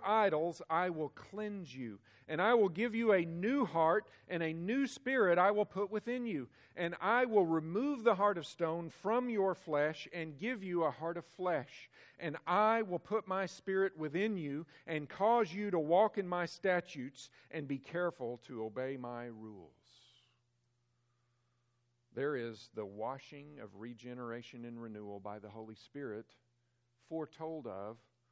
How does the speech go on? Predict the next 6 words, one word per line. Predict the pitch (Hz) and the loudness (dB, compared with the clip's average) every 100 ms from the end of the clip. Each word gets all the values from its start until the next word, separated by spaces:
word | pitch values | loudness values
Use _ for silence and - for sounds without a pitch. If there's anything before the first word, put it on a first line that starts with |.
| _ _ _ | _ _ _
by | 127 151 | -2 -2
God | 123 107 110 113 - | -4 -6 -6 -8 -12
through | 127 | -12
the | 123 | -12
prophet | 117 127 117 120 - 117 | -8 -6 -6 -8 -14 -16
Ezekiel | 101 123 117 110 95 | -14 -14 -14 -14 -14